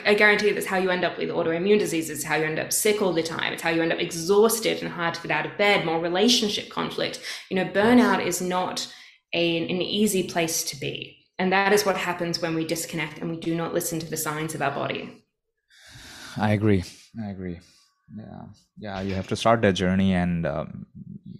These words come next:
Speaker 2: keep going and get some support. There are people who have figured these things out.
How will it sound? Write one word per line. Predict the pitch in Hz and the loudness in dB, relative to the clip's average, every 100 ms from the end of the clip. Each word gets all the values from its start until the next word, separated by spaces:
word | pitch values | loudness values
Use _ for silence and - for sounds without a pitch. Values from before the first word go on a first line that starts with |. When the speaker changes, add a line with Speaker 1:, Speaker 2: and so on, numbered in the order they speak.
| - | -4
Speaker 2:
keep | 151 123 | -2 2
going | 104 87 90 113 - - - - - - | 4 4 4 0 -4 -18 -20 -20 -6 2
and | 107 | 4
get | 113 | 6
some | 143 | 4
support. | 131 - - 196 - | 2 0 -2 -4 -2
There | 101 107 | 4 4
are | |
people | - 113 107 123 | 4 2 2 2
who | 104 | 2
have | 104 | 0
figured | - 98 104 95 | 0 2 2 4
these | 98 92 | 0 0
things | 104 98 | -2 -2
out. | 131 123 - | 0 0 -2